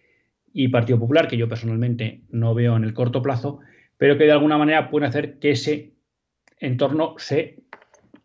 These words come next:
recomponga. Y sobre todo, que sí parece que no cabe pensar a corto plazo en una reunificación de esos proyectos, lo cual, pues de alguna manera,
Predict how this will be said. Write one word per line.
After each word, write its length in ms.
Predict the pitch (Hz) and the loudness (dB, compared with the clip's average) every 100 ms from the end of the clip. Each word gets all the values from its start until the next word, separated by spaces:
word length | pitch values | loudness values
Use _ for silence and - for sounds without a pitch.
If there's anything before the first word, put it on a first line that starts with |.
| - | -8
recomponga. 600 | 143 160 135 139 131 127 | -4 -2 0 0 -2 -4
Y 100 | 202 | -6
sobre 280 | 123 185 185 | -2 -2 0
todo, 460 | 202 185 220 - _ _ _ _ _ _ - 135 | 0 0 -2 -8 _ _ _ _ _ _ -8 -4
que 80 | |
sí 140 | 117 147 | -4 -2
parece 340 | 151 156 170 | -2 -2 -4
que 140 | 143 135 | -4 -4
no 160 | 151 | -2
cabe 220 | 160 156 | -2 -4
pensar 460 | 135 147 127 160 151 | -4 -4 -4 -4 -4
a 80 | 120 | -6
corto 320 | 143 143 147 | -8 -8 -6
plazo 480 | 156 123 160 202 - _ _ _ _ _ _ _ _ | -6 -6 -10 -12 -18 _ _ _ _ _ _ _ _
en 220 | 139 131 | -6 -2
una 180 | 131 127 | 0 0
reunificación 800 | 127 127 117 123 123 117 139 127 | -2 -2 -4 -4 -4 -2 0 2
de 80 | |
esos 220 | 117 117 - | 2 0 -2
proyectos, 760 | 113 156 - - 98 - - _ - - - - - _ _ - | 0 0 -2 -8 -20 -20 -20 _ -20 -20 -20 -20 -20 _ _ -2
lo 180 | 143 120 | 2 4
cual, 200 | 160 170 | 2 2
pues 140 | 139 | 0
de 40 | |
alguna 280 | 135 127 135 | 0 0 0
manera, 500 | 135 143 147 - - | 0 0 -2 -6 -16